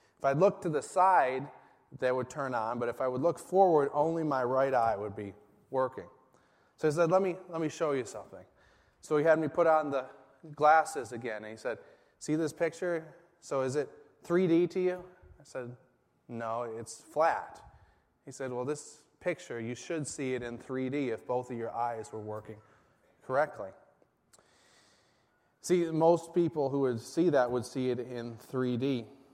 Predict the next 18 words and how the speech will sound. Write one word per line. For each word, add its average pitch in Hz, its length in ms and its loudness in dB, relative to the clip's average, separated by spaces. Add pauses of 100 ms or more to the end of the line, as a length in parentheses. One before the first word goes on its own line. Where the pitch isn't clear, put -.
(160)
but 113 120 -4
I 120 140 2
couldn't 123 420 -8
see 180 300 -4
it 110 220 -4
because 110 300 -8
of 104 180 -10
that 101 240 -6
issue 135 280 -6
that 101 120 -6
I 98 80 -6
had. 95 240 -12 (720)
And 147 100 -4
I 170 40 -2
think 233 240 0
there's 175 240 4
a 151 80 -4
similar, 175 560 0